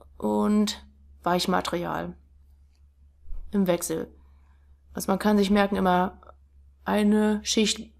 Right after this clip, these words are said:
braun, das sind diese Zweige, und eine Schicht grün, das ist das weiche Material. Dann wieder braun und dann wieder grün,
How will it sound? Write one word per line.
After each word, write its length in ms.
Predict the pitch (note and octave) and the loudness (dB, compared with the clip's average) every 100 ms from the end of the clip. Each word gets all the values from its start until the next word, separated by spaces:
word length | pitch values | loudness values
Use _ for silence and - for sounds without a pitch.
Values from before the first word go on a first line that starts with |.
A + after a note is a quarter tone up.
| - | -2
braun, 380 | - B3 C4+ A#3+ | 4 6 6 4
das 160 | G#3 | 2
sind 160 | G#3 G3+ | 0 0
diese 240 | F#3+ F#3 | 0 -2
Zweige, 380 | - A3+ A3+ A3 | -2 0 2 2
und 100 | G3+ | 2
eine 240 | F#3 F#3 | 2 2
Schicht 300 | F#3+ G3 F#3 | 0 -2 -2
grün, 500 | A#3 B3+ B3 A#3+ B3 - - - - - | 0 2 4 2 0 -14 -20 -20 -16 -6
das 160 | G3 | -4
ist 180 | F#3+ F#3+ | -2 -4
das 200 | F#3+ - | -6 -4
weiche 260 | F#3+ F3+ F3 | -4 -2 -4
Material. 520 | F#3 - F3 F3+ F#3 | -4 -6 -8 -8 -6
Dann 180 | F#3 F#3 | -4 -2
wieder 240 | F3+ F3+ | -2 -2
braun 320 | F#3 G3 G3+ | -2 0 2
und 100 | G3 | 0
dann 140 | F#3 F3+ | -2 -2
wieder 160 | F3+ | -2
grün, 400 | E3+ E3+ F3+ F3 | -2 -2 -2 -4